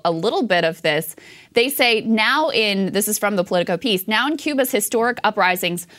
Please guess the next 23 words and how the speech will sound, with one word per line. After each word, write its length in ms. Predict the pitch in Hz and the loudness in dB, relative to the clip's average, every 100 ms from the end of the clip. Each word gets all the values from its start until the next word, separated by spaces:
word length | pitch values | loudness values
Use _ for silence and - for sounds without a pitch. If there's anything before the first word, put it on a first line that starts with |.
| - | -20
Florida 420 | - 240 339 523 - | -8 -2 2 2 2
Democrats 480 | 262 294 311 208 - | 2 0 0 -2 -2
see 80 | 233 | -2
what 160 | 151 | -2
many 300 | 190 214 302 | 0 0 -2
are 60 | 285 | -4
calling 280 | - 214 190 | -4 -2 -2
a 80 | |
golden 400 | 160 175 196 320 | -2 -2 -2 0
opportunity, 560 | 262 202 180 - 233 170 | 0 0 -2 -2 -2 -2
a 60 | 156 | -2
chance 340 | - 277 381 | -2 -2 -2
for 120 | 294 | -4
Joe 220 | 202 196 | -2 -2
Biden 320 | 220 202 196 175 | 0 0 0 -2
to 60 | |
help 220 | 180 196 - | -4 -4 -2
bring 220 | 208 254 | 0 0
democracy 800 | 196 196 190 320 453 403 381 349 | 0 2 2 0 -6 -6 -4 -4
to 120 | 359 | -4
the 140 | 277 - | -4 0
island. 720 | 254 320 269 170 156 151 - _ _ _ _ _ _ _ | 0 2 2 2 0 -4 -12 _ _ _ _ _ _ _
Okay, 340 | - 160 165 | -2 0 0